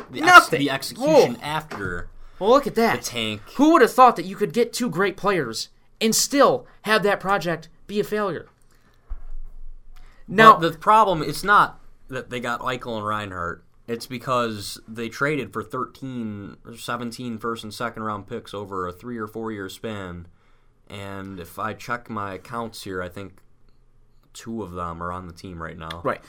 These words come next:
Speaker 1: And they were top two picks.
Speaker 2: Maybe the situation wouldn't have be-, been that bad if this team could draft. <clears throat> But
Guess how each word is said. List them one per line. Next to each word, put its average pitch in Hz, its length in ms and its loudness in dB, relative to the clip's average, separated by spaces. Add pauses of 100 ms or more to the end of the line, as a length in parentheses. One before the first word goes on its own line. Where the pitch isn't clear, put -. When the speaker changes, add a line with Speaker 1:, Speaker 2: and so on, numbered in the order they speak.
(220)
Speaker 1:
And 107 120 -10
they 107 80 -4
were 98 120 -6
top - 340 -4
two 90 140 -12
picks. - 560 -6
Speaker 2:
Maybe 302 520 4
the 208 120 0
situation 190 500 2
wouldn't 175 180 0
have 165 100 0
be-, 165 120 0
been 143 300 0
that 143 180 2
bad 131 380 2
if 147 140 2
this 160 180 -2
team 175 220 -4
could 143 140 -6
draft. 104 540 -8 (200)
<clears throat> 160 100 -12 (580)
But 185 320 4